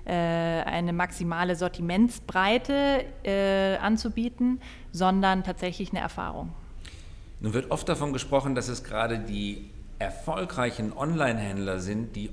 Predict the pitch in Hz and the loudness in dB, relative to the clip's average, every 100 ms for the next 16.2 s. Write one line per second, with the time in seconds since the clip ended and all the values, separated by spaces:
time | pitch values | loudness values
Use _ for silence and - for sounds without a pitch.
0 | 117 131 - 113 107 95 95 95 85 80 | 0 0 0 0 0 2 0 0 0 -2
1 | 80 82 - 98 110 - - 90 92 95 | -2 -6 -4 -2 -2 -4 -8 -4 -2 -2
2 | - 95 90 87 - 101 113 117 113 113 | -4 -6 -2 -2 0 2 4 6 6 6
3 | - - - - - - - 90 95 87 | 2 -10 -16 -16 -18 -10 0 2 2 0
4 | - - 95 90 90 87 92 92 98 95 | -4 -6 -2 -2 -2 -2 -6 -8 -6 -4
5 | 90 87 87 82 85 82 82 82 107 107 | -4 -2 -4 -2 -2 -2 -4 -4 -2 -2
6 | - 85 85 85 85 85 90 90 85 85 | -2 -2 -2 -4 -6 -6 -4 -4 -4 -4
7 | 85 113 127 107 95 95 92 90 - - | -4 -6 -6 -2 0 2 0 -6 -10 -12
8 | - - - 110 101 113 113 123 139 - | -14 -16 -14 -10 -4 -4 0 0 0 -4
9 | - - - 123 127 120 117 117 127 120 | -6 -10 -4 -4 -2 -4 0 2 2 0
10 | 113 110 117 120 120 107 107 123 139 147 | 0 0 0 -2 -2 2 2 2 0 0
11 | 165 170 175 117 101 104 101 - 95 - | 0 0 -2 -2 -2 -4 -10 -10 -10 -8
12 | 85 85 76 98 85 87 85 - 80 73 | -6 -6 -4 -4 -2 -4 -4 -6 -8 -8
13 | - 101 - 107 110 - 110 107 98 92 | -8 -8 -4 -4 -4 -8 -8 -8 -6 -6
14 | 92 92 92 - 123 - 92 87 82 82 | -6 -6 -8 -4 -6 -4 -4 -2 -2 -2
15 | 87 85 85 85 - 107 110 110 98 - | -4 -4 -6 -6 -8 -6 -6 -6 -8 -4
16 | 98 - | -6 -6